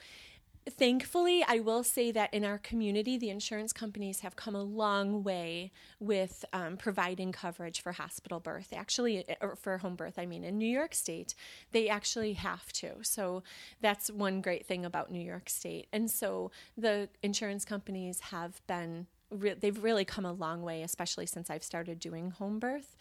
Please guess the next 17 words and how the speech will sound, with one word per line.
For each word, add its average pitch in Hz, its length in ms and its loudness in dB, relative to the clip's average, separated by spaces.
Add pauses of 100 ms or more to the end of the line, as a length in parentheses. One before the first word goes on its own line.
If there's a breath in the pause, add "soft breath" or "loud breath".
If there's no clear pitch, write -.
(340 loud breath)
in 196 220 2
that 170 240 -2
regard. - 480 -8 (100)
I 240 60 -2
think 277 260 -2
we 269 100 2
still 220 220 0
have 214 160 2
a 208 80 0
long 185 300 0
ways 185 300 -2
to 226 100 -2
go. 202 320 4
I 202 100 2
don't 190 240 -4
think 202 280 -4
that 185 240 2